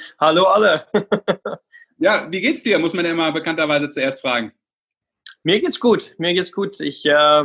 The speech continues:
Speaker 1: bin komplett entspannt und ich bin auf einem guten Platz. Wie geht's euch?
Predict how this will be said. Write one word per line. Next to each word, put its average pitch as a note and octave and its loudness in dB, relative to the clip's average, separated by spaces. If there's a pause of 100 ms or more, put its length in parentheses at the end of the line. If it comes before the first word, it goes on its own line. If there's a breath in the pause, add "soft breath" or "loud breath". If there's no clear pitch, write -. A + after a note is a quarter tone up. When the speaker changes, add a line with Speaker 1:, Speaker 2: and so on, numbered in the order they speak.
Speaker 1:
bin D#3 -2
komplett D#3+ -2
entspannt F#3 -2 (160)
und E3+ -4
ich F3 -12
bin F3 -6
auf F3 -2
einem E3 -2
guten F#3+ -8
Platz. F#3+ -2
Wie D3 -2
geht's E3 -2
euch? A3+ 0